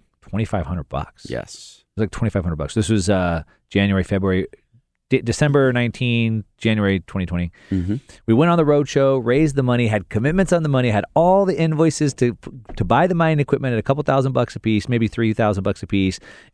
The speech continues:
Speaker 1: everything ready to go. And then March twenty twenty happened. Oil went negative thirty-five dollars a barrel.
Speaker 2: Yep.
Speaker 1: That little Pubco, uh, C E O lost his job.
Speaker 2: Oof.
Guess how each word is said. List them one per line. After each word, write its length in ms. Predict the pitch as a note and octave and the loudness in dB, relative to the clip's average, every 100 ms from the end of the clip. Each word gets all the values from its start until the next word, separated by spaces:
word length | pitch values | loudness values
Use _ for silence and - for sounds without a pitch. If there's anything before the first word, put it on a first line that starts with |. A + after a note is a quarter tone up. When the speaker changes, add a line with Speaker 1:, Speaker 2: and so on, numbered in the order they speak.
| - | -2
Speaker 1:
everything 400 | G#3 A3+ A3+ G#3 | 0 2 2 2
ready 220 | G3 F3+ | 2 2
to 60 | E3+ | 0
go. 400 | E3 D#3+ D3 C#3 | 2 4 2 0
And 140 | A#2+ A#2 | -2 0
then 140 | G#2 | 0
March 280 | G2+ B2+ - | 2 0 0
twenty 220 | - B2+ | -2 -2
twenty 240 | A#2 A#2+ A#2+ | -2 -2 0
happened. 460 | B2+ C#3+ C#3+ D3 _ _ _ _ _ - | 0 -2 -4 -6 _ _ _ _ _ 2
Oil 260 | B2+ C3 | 4 4
went 160 | C3 A2+ | 4 0
negative 500 | G#2 A#2+ B2 C3+ C3 | 0 2 2 2 0
thirty-five 640 | - B2+ C3 A#2+ A#2 A#2 | 0 0 0 0 0 0
dollars 380 | A2+ A2+ A#2 G2+ | 0 0 0 -2
a 20 | |
barrel. 400 | G2 G2+ G#2+ A2+ | 0 0 0 -2
Speaker 2:
Yep. 160 | A2 - _ _ _ _ - | -6 -8 _ _ _ _ 0
Speaker 1:
That 260 | A2+ C3 | 2 2
little 180 | C3 B2 | 2 2
Pubco, 720 | A2+ C3 A#2+ C3+ B2+ B2 A#2+ - - | 2 0 2 2 4 2 0 -8 -4
uh, 280 | G#2+ G2 | 0 0
C 260 | F#2 - C3 | 0 0 2
E 60 | A#2 | 2
O 80 | |
lost 300 | A2+ A#2 A#2+ | 2 2 0
his 160 | A#2 G#2 | -4 -2
job. 360 | A2+ G#2+ A2 G#2+ - - | 0 2 0 -4 -12 -16
Speaker 2:
Oof. 240 | D#2+ _ | -16 _